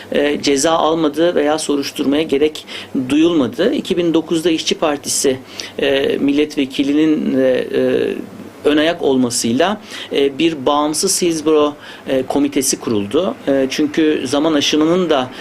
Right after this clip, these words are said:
verdiği avantajla o zamanki kabine, e, toplantı notlarından, e, birçok, e, kapalı devre televizyon bandına kadar her şey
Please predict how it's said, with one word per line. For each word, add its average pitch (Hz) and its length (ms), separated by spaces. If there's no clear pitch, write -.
verdiği 131 840
avantajla 135 760
o 165 80
zamanki 151 600
kabine, 156 400
e, 135 400
toplantı 139 800
notlarından, 135 760
e, 139 320
birçok, 170 520
e, - 140
kapalı 143 320
devre 143 260
televizyon 143 580
bandına 139 400
kadar 156 380
her 165 140
şey 170 320